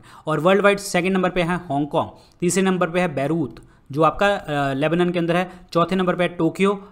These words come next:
जापान के अंदर। अगर आपसे इंडिया का पूछा कि इंडिया में बताइए सबसे ज़्यादा जो महंगा शहर है वो कौन सा है, सबको पता है, that is मुंबई। वर्ल्ड वाइड ये सेवेंटी एट रैंक के ऊपर है, दूसरे नंबर पे आता है दिल्ली, एक सौ सत्रह नंबर पे आता है, then चेन्नई एक सौ अट्ठावन पे, वगैरह वगैरह।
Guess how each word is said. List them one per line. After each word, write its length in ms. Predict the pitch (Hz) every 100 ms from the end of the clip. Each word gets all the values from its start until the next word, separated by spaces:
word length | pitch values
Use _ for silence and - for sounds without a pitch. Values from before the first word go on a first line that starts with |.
| -
जापान 360 | 147 147 160 147
के 100 | 131
अंदर। 160 | 120
अगर 220 | 113 156
आपसे 220 | 180 170 190
इंडिया 300 | 160 175 196
का 120 | 202
पूछा 340 | 175 - 110 - - -
कि 60 |
इंडिया 320 | 185 175 190 214
में 120 | 185
बताइए 240 | 160 160
सबसे 300 | 175 175 202
ज़्यादा 180 | 185 180
जो 100 | 190
महंगा 280 | 170 139 170
शहर 240 | 165 151
है 60 | 160
वो 80 | 160
कौन 180 | 139
सा 100 | -
है, 60 | 160
सबको 280 | 165 165 185
पता 200 | 147 143
है, 140 | 165 - - 147
that 140 | 151
is 60 | 143
मुंबई। 380 | 135 135 113 - - -
वर्ल्ड 220 | 143 180
वाइड 260 | 190 190 175
ये 100 | 185
सेवेंटी 340 | - 156 156
एट 220 | 151 151 151
रैंक 200 | 151 147
के 60 |
ऊपर 200 | 147 156
है, 80 | 160
दूसरे 300 | 139 135 170
नंबर 180 | 160 147
पे 120 | 156
आता 120 | 143
है 80 | 135
दिल्ली, 240 | 127 156
एक 140 | 165 -
सौ 80 | 160
सत्रह 260 | 123 139
नंबर 220 | 135 127
पे 260 | 123 185 196
आता 220 | 131 139 147
है, 180 | 175 175 - -
then 180 | 151 151
चेन्नई 320 | 165 165 175
एक 180 | 175 170
सौ 100 | 147
अट्ठावन 320 | 135 139 165
पे, 260 | 170 175 - - 127
वगैरह 380 | 127 151 120
वगैरह। 320 | 104 98 -